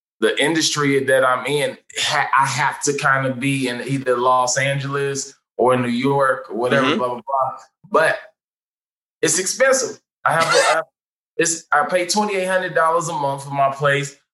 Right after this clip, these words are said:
Speaker 1: which could get me a castle in Saint Louis. Like, I could literally be living in a castle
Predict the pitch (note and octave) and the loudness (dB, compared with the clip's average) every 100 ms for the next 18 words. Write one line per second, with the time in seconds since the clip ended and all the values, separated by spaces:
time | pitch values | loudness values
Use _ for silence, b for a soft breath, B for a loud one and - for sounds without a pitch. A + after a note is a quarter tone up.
0 | - D3 C#3 - D#3 C#3+ C#3 C3+ D3+ C3+ | -2 0 0 -4 -4 -4 -6 -4 -2 -2
1 | - F3 F3 F3 - - D3 C#3+ C3+ D#3 | 0 2 2 0 -4 0 0 0 0 0
2 | D3 F3 E3+ G#2+ - A2+ D#3 E3 D#3 E3 | 0 -2 -2 0 0 2 0 -2 -4 -4
3 | F3 E3 D#3+ C#3+ C#3+ C3+ B2+ B2 - D3+ | -4 -6 -8 -2 -2 0 -2 -4 -2 0
4 | D3 D3 - A2 G3+ - | 2 0 -2 -2 -4 -10